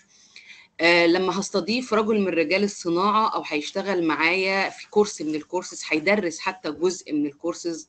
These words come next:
آآ، بتاعتي، ده محتاج إن هو يكون برضه ليه الrole بتاعه، ويقدر إن هو يأدي الوظيفة أو الدور اللي هو داخل يس-، يساعدني فيه بأ-، بأكمل وجه.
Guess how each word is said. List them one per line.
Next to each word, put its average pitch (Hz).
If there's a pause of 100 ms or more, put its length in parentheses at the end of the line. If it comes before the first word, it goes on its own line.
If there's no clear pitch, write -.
آآ، 147
بتاعتي، 185 (1300)
ده 185
محتاج 196
إن 175
هو 180
يكون 175
برضه 170
ليه 165
الrole 160
بتاعه، 170
ويقدر 156
إن 147
هو 165 (280)
يأدي 160
الوظيفة 151
أو 143
الدور 165
اللي 151
هو 165
داخل 160
يس-، 151
يساعدني 151
فيه 165
بأ-، -
بأكمل 143
وجه. 123